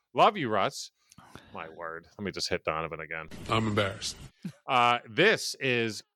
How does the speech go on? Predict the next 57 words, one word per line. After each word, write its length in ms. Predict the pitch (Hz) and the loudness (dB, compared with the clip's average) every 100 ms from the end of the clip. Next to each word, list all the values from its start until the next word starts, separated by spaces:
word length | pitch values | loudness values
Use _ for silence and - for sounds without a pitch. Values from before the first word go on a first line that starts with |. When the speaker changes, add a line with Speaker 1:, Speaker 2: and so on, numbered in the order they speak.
| _ _ _ - | _ _ _ -12
Speaker 1:
called 440 | - - 185 156 | -12 4 6 6
eleven 380 | 147 131 147 131 | 4 4 2 2
Pounders 360 | 127 139 131 117 | -2 0 0 -2
by 180 | 127 120 | 2 2
Other 180 | 113 | 2
Half. 300 | 110 117 117 135 | 2 2 0 -4
It 100 | 117 | -6
is 140 | 101 | -4
an 60 | 107 | -4
I 100 | 101 | -4
P 200 | - 101 | -4 -2
A, 180 | 98 95 | -2 -2
of 120 | - | -6
course. 300 | - 92 92 - - _ - - - - - - - - | -8 -4 -4 -4 -8 _ -20 -14 -4 -4 -6 -20 -20 -12
Mm. 160 | 139 101 _ _ _ _ 107 | -12 -12 _ _ _ _ -4
Uh, 200 | 110 110 | -4 -2
the 100 | 120 | -2
one 200 | 170 214 | -2 -2
thing 140 | 190 | -2
I 80 | 151 | -2
remember 280 | 127 151 180 | 0 0 0
about 260 | 107 92 | 0 -2
it, 80 | 87 | -2
'cause 140 | 104 87 | -8 -2
Russell 280 | 110 - 92 | -2 -2 -8
was 120 | 82 | -2
also 340 | 110 135 101 | 0 0 -4
in 60 | 82 | -8
the 40 | 73 | -10
pool 280 | - 80 | -10 -8
that 200 | 76 73 - | -8 -10 -12
day, 260 | 73 120 _ _ _ _ _ _ | -12 -12 _ _ _ _ _ _
and 640 | 98 95 90 87 87 85 82 | -2 0 0 0 -2 -4 -6
we 160 | 90 | -6
went 200 | 90 92 | -2 -2
ahead 340 | 85 87 87 85 | -2 2 0 0
and 240 | 92 87 | -4 -4
I, 120 | 95 95 - | -2 -4 -4
I 100 | 92 | -2
asked 240 | 90 87 - | 0 -2 -4
him, 100 | 107 | -4
"You 80 | 131 | 0
know 100 | 139 | 2
what? 140 | 143 | 2
Let 100 | 131 | -2
me 60 | 135 | -4
just 180 | 120 | -8
get 100 | - | -2
a 60 | 117 | 0
little 140 | 107 | 0
snifter 440 | 95 127 127 - 101 | -2 -2 -2 0 -2
of 40 | |
that." 240 | 90 90 - _ _ _ - | 2 0 -2 _ _ _ -4
Took 160 | 139 | -4
a 40 | 123 | -2
little 140 | 104 | -4
swig. 440 | 95 - 135 127 | -6 -4 -2 -2